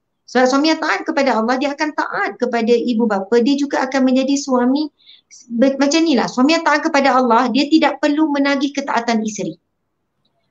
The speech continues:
Kalau suami ni jaga solat, jaga puasa, jaga aurat, jaga zakat, jaga-jaga taat kepada perintah Allah, dia tak perlu menagih-nagih untuk ditaati oleh isteri. Allah akan tundukkan hati isteri ni,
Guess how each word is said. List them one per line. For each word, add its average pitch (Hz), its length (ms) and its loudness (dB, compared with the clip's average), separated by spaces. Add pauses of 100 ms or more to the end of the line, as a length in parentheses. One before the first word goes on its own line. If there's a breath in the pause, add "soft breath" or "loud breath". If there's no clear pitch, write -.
(120)
Kalau 294 260 6
suami 339 320 2
ni - 80 4
jaga 294 240 2
solat, 269 560 2
jaga 277 400 0
puasa, 254 800 2
jaga 285 400 -2
aurat, 254 400 0
jaga 262 320 0
zakat, 240 720 0 (400 soft breath)
jaga-jaga 269 800 0
taat 269 320 0
kepada 254 240 -2
perintah 254 320 -2
Allah, 226 320 -4 (520)
dia 320 80 2
tak - 240 -2
perlu 320 160 2
menagih-nagih 320 800 0
untuk 269 480 -2
ditaati 277 640 -4
oleh 214 240 0
isteri. 208 240 -8 (160)
Allah 311 400 2
akan 277 240 -2
tundukkan 285 480 -2
hati 269 320 -4
isteri 294 320 -2
ni, 254 240 0